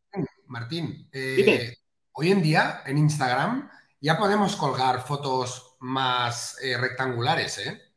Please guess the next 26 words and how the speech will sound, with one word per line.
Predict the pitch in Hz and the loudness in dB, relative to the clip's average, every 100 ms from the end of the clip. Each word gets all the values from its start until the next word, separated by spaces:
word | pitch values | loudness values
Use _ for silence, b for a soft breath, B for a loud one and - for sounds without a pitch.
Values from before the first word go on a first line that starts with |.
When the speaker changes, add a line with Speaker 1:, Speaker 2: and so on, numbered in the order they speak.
| _ _ _ | _ _ _
Speaker 2:
Sí, | - 196 | 2 4
sí, | 196 220 185 - - _ _ _ _ _ | 6 6 6 4 -16 _ _ _ _ _
lo | 175 | 0
sé, | 214 214 | 6 6
lo | 196 | 6
sé. | 220 202 - - b b | 6 6 4 -14 b b
Pero | - | -2
cuando | 185 190 190 | 2 6 8
ves | 214 233 | 8 8
el | 247 | 4
muro | 233 247 226 | 4 6 8
de | 220 | 8
una | 208 | 6
persona, | 208 208 220 202 | 2 0 0 0
se | 175 - | -2 -2
llama | 170 185 185 | 0 0 0
muro, | 165 147 | -2 -4
¿no? | 151 202 | -2 -2
Cuando | 170 160 | -2 0
ves | 185 - _ _ _ - | -2 -4 _ _ _ -4
el | 170 | 0
grupo | 196 226 208 | 4 4 6
de | - | 8
Speaker 1:
Ah, | |
Speaker 2:
fotografías | 359 247 - 185 - | 8 8 4 2 2
Speaker 1:
cuando | 202 | 2